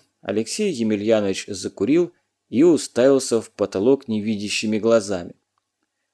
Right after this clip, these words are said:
Вспомнился Фриновский, бывший заместитель Ежова, на совести которого были сотни жизней чекистов – вычищенных из рядов органов государственной безопасности.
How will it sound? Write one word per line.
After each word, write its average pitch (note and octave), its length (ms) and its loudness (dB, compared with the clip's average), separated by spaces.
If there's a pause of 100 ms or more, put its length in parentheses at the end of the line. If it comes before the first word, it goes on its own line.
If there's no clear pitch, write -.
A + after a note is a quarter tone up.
(120)
Вспомнился G3 640 -2
Фриновский, D3+ 760 -4 (240)
бывший B2+ 420 2
заместитель A2 640 -2
Ежова, A#2 640 -2 (320)
на A2 160 0
совести G#2+ 500 -2
которого A#2+ 500 0
были G#2+ 200 2
сотни A2+ 600 0
жизней G2+ 440 -4
чекистов – A2+ 720 -2 (260)
вычищенных G#2+ 840 -2
из G#2 140 -6
рядов A2 400 0
органов G#2+ 480 0
государственной G#2 720 -2
безопасности. F#2+ 1000 -2